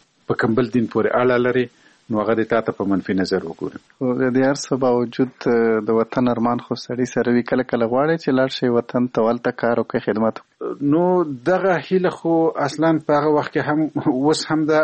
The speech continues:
Speaker 1: او پخوا نه دا هیله نه وه چې زه دې مهاجر شم، زه دې له هیواد نه بهر ته لاړ شم. خو حالات دغسې راغله په هیواد کې او تر اوسه پورې دغه حالات شته، شته، دوام لري چې هلته ژوند کول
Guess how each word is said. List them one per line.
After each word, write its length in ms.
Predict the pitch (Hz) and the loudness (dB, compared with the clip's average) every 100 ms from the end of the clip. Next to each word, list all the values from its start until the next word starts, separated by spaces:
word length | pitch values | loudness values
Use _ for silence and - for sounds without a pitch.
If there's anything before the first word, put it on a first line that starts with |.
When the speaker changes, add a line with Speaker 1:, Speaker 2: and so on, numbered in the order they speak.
| 120 | 2
Speaker 1:
او 120 | 127 | -2
پخوا 320 | - - 147 | -4 -2 2
نه 220 | 143 139 160 _ _ _ _ 123 113 110 | 2 0 -4 _ _ _ _ -2 0 2
دا 160 | 139 139 | 2 2
هیله 220 | 147 143 | 0 2
نه 100 | 143 | 2
وه 120 | 143 | 2
چې 140 | 135 123 | 0 -2
زه 160 | 120 | -2
دې 300 | 127 127 123 | 2 2 0
مهاجر 380 | 107 104 101 120 | -2 -2 0 -2
شم، 400 | - 131 123 117 | -2 0 0 0
زه 160 | 110 110 | 0 -2
دې 240 | 110 98 | 0 -2
له 60 | 87 | -2
هیواد 300 | 95 117 123 | 0 0 0
نه 160 | 131 123 _ _ | -4 -6 _ _
بهر 260 | 101 104 135 | -6 -2 -2
ته 160 | 143 143 | 0 0
لاړ 180 | 127 117 | 0 -2
شم. 200 | 123 120 117 _ _ _ | -6 -6 -8 _ _ _
خو 320 | - - 147 123 95 - _ _ - | -12 -2 0 2 -2 -10 _ _ -4
حالات 240 | 127 160 135 | 0 0 0
دغسې 340 | 170 165 151 147 | -2 0 0 0
راغله 260 | 170 147 | 0 0
په 120 | - | -4
هیواد 340 | 101 101 98 92 - | -6 -6 -8 -8 -14
کې 80 | 87 _ _ | -16 _ _
او 100 | 113 | -6
تر 140 | 107 135 | -2 0
اوسه 200 | 156 147 | 2 0
پورې 220 | 156 139 139 | 0 0 0
دغه 160 | 131 120 | 0 0
حالات 360 | 123 127 127 - - | 0 0 -2 -10 -14
شته، 500 | - - - - 113 - | -14 -8 -4 -4 -4 -8
شته، 280 | - 117 92 _ _ _ | -2 0 0 _ _ _
دوام 360 | 101 110 131 131 | -4 0 0 0
لري 240 | 104 92 - _ - - | -2 -8 -14 _ -18 -6
چې 160 | 104 104 104 104 104 104 - 123 | 0 2 2 0 -2 -4 -2 -2
هلته 200 | 135 127 | 0 -2
ژوند 260 | 113 123 | -2 -2
کول 360 | - 113 117 117 | 0 0 0 -2